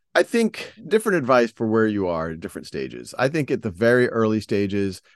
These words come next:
when I was just a person with an idea,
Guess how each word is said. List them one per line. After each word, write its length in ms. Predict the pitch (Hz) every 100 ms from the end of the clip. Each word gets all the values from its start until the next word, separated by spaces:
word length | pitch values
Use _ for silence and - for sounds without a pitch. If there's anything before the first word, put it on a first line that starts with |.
| _ _
when 260 | 107 107 95
I 160 | 113 113
was 280 | 113 110 101
just 420 | 104 98 - -
a 140 | 123 110
person 680 | - 120 110 120 104 104 -
with 160 | 104 110
an 80 |
idea, 640 | 98 95 90 104 98 95